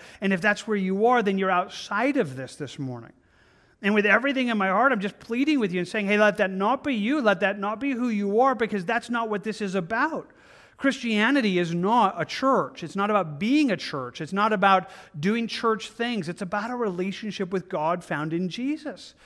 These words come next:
So that when he would come and say, Okay, here's what we have. We have an authentic Jesus who is God, the, the Word of God made flesh, revealed to us, manifest to us, so that in Jesus is eternal life,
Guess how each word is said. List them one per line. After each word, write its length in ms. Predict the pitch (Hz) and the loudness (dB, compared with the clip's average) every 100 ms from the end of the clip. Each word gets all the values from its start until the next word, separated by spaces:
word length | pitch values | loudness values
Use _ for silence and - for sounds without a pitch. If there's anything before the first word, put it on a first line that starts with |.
| - - - | -20 -20 0
So 180 | 247 | 2
that 180 | 214 226 | 4 4
when 120 | 214 | 2
he 180 | 202 226 | 0 0
would 180 | 294 277 | 0 0
come 180 | 220 208 | 0 0
and 80 | 202 | 0
say, 120 | 208 | -2
Okay, 220 | 202 214 | 0 -2
here's 260 | 196 294 330 | 0 -2 -2
what 100 | 277 | -2
we 140 | 196 | -2
have. 320 | 160 247 190 | 0 0 0
We 80 | 208 | 0
have 160 | 226 190 | 2 2
an 100 | 160 | 0
authentic 640 | 165 - 240 254 269 202 | -2 -4 -2 -2 -2 -6
Jesus 640 | 143 185 208 185 135 - - - - - | -6 -2 -2 -4 -10 -14 -20 -20 -20 -4
who 220 | 226 214 | 2 4
is 140 | 185 | 2
God, 640 | 139 - 220 247 294 226 127 - - _ _ _ _ _ _ _ _ _ _ _ _ 170 | -2 0 4 8 8 6 0 -12 -20 _ _ _ _ _ _ _ _ _ _ _ _ 0
the, 140 | 202 | 2
the 100 | 196 | 2
Word 320 | 196 208 277 285 | 2 2 4 2
of 160 | 190 | 0
God 360 | 202 220 233 180 | 2 4 2 2
made 260 | 208 196 | 0 0
flesh, 880 | - - - 269 269 262 185 - - - | -2 -16 -8 0 2 2 0 -8 -12 -4
revealed 640 | 185 170 196 269 302 254 - | -2 0 2 4 2 -2 0
to 260 | 262 226 | 2 4
us, 400 | 233 233 226 - - - | 4 4 0 -4 -18 -14
manifest 720 | 160 185 226 277 311 233 196 - | -4 0 2 4 2 0 -4 -2
to 120 | 220 | -4
us, 100 | 208 | 0
so 100 | 202 | -2
that 160 | 202 | -2
in 280 | 247 240 240 | 0 2 2
Jesus 440 | 165 226 254 262 214 | 0 -4 -4 -4 -6
is 140 | 185 | -6
eternal 460 | 202 - 220 208 190 | -8 -4 -2 0 2
life, 340 | 202 190 175 | 4 2 0